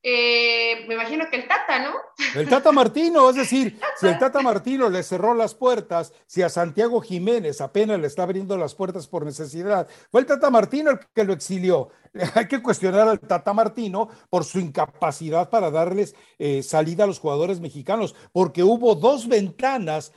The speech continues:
Speaker 2: en las cuales el Tata Martino pudo usar a Ormeño y ninguna la quiso aprovechar. O sea, Ormeño está maldito a nivel de selecciones nacionales porque es posible que no regrese a jugar con Perú y ya no puede jugar con México.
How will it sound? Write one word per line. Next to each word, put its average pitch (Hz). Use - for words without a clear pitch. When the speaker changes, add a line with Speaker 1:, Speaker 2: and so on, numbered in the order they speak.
Speaker 2:
en 160
las 160
cuales 220
el 160
Tata 202
Martino 208
pudo 208
usar 202
a -
Ormeño 165
y 233
ninguna 233
la 185
quiso 214
aprovechar. 151
O 151
sea, 180
Ormeño 196
está 208
maldito 190
a 151
nivel 156
de 190
selecciones 170
nacionales 156
porque 147
es 165
posible 190
que 151
no 170
regrese 190
a 165
jugar 135
con 170
Perú 185
y 151
ya 202
no 196
puede 220
jugar 131
con 120
México. 110